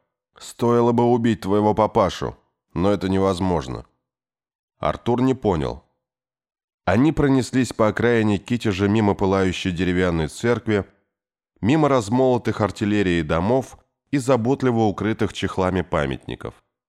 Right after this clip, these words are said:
Памятников было много. «Народ, не помнящий прошлого, обречён»,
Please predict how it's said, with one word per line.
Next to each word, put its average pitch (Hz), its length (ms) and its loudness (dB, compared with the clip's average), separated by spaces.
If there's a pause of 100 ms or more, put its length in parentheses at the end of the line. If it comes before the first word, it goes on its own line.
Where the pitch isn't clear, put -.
(200)
Памятников 110 720 0
было 80 280 -2
много. 65 500 -4 (480)
«Народ, 101 500 0
не 117 120 0
помнящий 120 580 0
прошлого, 107 600 0
обречён», 101 680 0